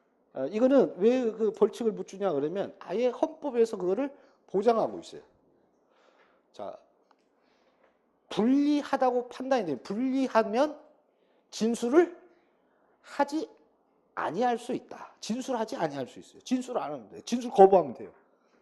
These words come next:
질문해도 답 안 하고 거부하면 돼요. 그거 왜 잘 써먹는 거 나오잖아.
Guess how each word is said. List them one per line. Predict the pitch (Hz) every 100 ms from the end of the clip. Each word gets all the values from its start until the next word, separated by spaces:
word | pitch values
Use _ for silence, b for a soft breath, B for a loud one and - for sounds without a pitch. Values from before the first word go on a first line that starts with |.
| _ -
질문해도 | 190 214 233 220 202 311 277 - - _ _
답 | - - 147
안 | 165
하고 | 180 220
거부하면 | 202 151 160 139
돼요. | 110 92 - _ _ _ _ _ _ _ _ _ _ _ _
그거 | 175 180
왜 | 190
잘 | - 190
써먹는 | 233 214 175 147
거 |
나오잖아. | 139 131 107 92